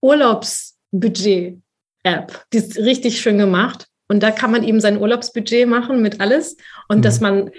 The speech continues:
Speaker 1: für Unterkunft und Essen und Ausgehen und alles. Und dann kann man das dann, weißt du, da dran einfach alles
Speaker 2: Ja.
Speaker 1: dann quasi kontrollieren. Ich hab sie nie benutzt. <laughs>
Speaker 2: Ich wollte gerade sagen, dafür kann man auch andere Dinge. Also, aber gut.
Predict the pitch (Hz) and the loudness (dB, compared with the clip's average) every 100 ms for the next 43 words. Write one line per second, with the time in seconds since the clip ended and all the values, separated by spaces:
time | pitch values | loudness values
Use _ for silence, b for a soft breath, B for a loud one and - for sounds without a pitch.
0 | B 247 214 190 220 190 220 208 233 247 | B -2 -2 -2 -2 -2 -2 0 0 0
1 | 226 208 190 214 - 214 202 - 240 311 | 0 0 0 -2 0 0 0 2 0 0
2 | - B B B 220 214 214 220 226 233 | -6 B B B 4 4 2 2 0 2
3 | 220 208 214 202 196 - - _ _ - | 2 2 0 -2 -4 -10 -16 _ _ -4
4 | 226 226 233 220 220 208 220 226 208 208 | -4 -2 0 2 2 2 2 2 0 0
5 | 214 - 196 185 127 127 170 165 - 180 | -2 -2 0 0 0 0 0 -4 -8 -8
6 | - 185 - 202 - 196 190 170 - - | -4 -6 -2 -4 -2 -2 0 -2 -6 -2
7 | 415 440 440 349 359 359 359 330 359 339 | 0 2 4 6 8 8 6 6 4 4
8 | - - - - 539 571 147 160 165 180 | 0 0 -2 4 4 4 2 4 4 4
9 | 156 123 147 143 160 170 147 - - - | 2 0 -2 0 0 2 2 2 2 2
10 | - 440 139 427 - 403 - 330 311 240 | 2 2 2 0 0 -2 -2 0 0 2
11 | 220 | 0